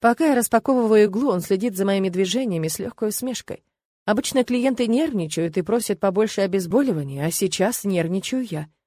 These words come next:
Руки слегка подрагивают, но я настраиваюсь на позитивный лад. Виски нет, но есть ли докаин? У меня высокий болевой порог, справлюсь.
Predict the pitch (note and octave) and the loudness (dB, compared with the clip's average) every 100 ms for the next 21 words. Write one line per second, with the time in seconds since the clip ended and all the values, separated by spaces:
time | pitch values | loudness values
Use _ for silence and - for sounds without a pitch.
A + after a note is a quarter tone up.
0 | _ _ _ A#3 B3 G#3+ - G#3 - G3+ | _ _ _ 2 2 2 0 2 4 2
1 | G#3 G3 A#3+ F#3 D#3 D3+ D#3 _ _ _ | 2 2 0 0 0 -2 -4 _ _ _
2 | - A3+ A3 G#3+ F#3+ A#3 A3+ F#3+ F#3 G#3 | 0 4 4 4 2 2 2 2 0 -2
3 | G3+ G3 - F#3+ F#3 D3 C3+ _ _ _ | 0 -2 -2 0 0 -2 -8 _ _ _
4 | _ _ _ - C4 B3 - A#3 E3+ D3 | _ _ _ 0 2 4 2 0 0 -2
5 | G#3+ A#3 A#3+ E4+ A#3 F#3 G3 E3+ C#3+ D3+ | 2 4 4 2 0 0 -2 -4 -4 -12
6 | _ _ _ _ - G#3+ A3+ A3 A3 A#3+ | _ _ _ _ 0 4 6 6 6 4
7 | A3 A3 G#3 G#3 G3+ G3 G#3 G3 B2+ - | 4 4 4 6 6 4 4 2 0 -6
8 | - A3 F3+ B2 D2 - | 0 6 6 4 -6 -14